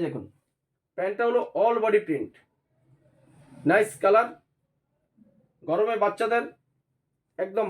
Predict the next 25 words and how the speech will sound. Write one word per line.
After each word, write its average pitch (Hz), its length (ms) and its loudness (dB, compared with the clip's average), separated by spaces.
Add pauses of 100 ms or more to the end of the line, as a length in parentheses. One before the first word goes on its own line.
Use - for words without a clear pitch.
হান্ড্রেড 226 340 -4
পার্সেন্ট 226 340 0 (380)
কমফোর্টেবল। 208 500 -2 (800)
আপনার 208 260 -4
বাচ্চা 202 300 -2 (480)
পরে 226 200 -2 (340)
খুব 226 120 0 (120)
স্বাচ্ছন্দ্য 226 500 0
বোধ 196 200 2
করবে 220 200 0 (500)
একটি 226 180 -10 (160)
ড্রেস, 247 220 4 (380)
সেটা 185 240 -4
হলো 208 140 0 (580)
কটন 214 340 0
হান্ড্রেড 208 280 -4
পার্সেন্ট 214 360 -2
সিঙ্কার 220 380 0
কাপড়ের 196 320 -2 (260)
এই 156 140 -6
বাবা 190 200 0
স্যুটগুলো। 151 360 -2 (540)
দেখুন, 180 280 0
নাইস, 254 260 2
নাইস 214 160 0